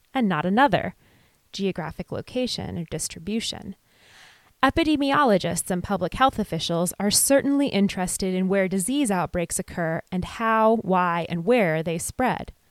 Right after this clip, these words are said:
geographic change, interaction, and location. A G I S can assist in answering all these questions and many more. Furthermore, a G I S often opens up additional avenues of inquiry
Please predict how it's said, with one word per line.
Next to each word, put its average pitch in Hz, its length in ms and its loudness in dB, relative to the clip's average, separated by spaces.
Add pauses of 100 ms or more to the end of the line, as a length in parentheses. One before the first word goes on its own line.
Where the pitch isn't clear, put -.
(580)
geographic 185 600 0
change, 190 520 0
interaction, 170 580 -4
and 151 120 -6
location. - 640 -4 (1500)
A 240 80 2
G 277 240 -2
I 302 180 0
S 185 200 0
can 196 140 0
assist 190 420 0
in 202 80 0
answering 196 560 0
all 254 220 6
these 277 180 2
questions 180 540 -4
and 208 180 0
many 254 240 2
more. 208 400 2 (520)
Furthermore, 208 680 4 (100)
a 226 120 0
G 262 180 0
I 277 160 2
S 220 240 2 (140)
often 285 420 2
opens 214 400 2
up 285 260 4
additional 285 640 -2
avenues 196 540 2
of 190 160 -2
inquiry 220 640 0